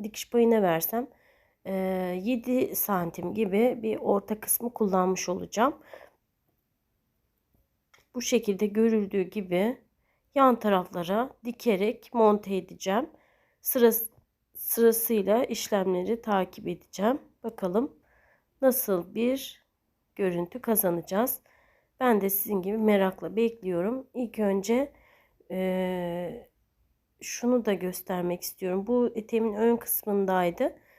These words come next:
E, ben bunu çıkardım. Şimdi bir de bundan, e,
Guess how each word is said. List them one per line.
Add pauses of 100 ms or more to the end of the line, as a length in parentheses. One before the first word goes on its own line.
(420)
E,
ben
bunu
çıkardım.
Şimdi
bir
de
bundan, (680)
e,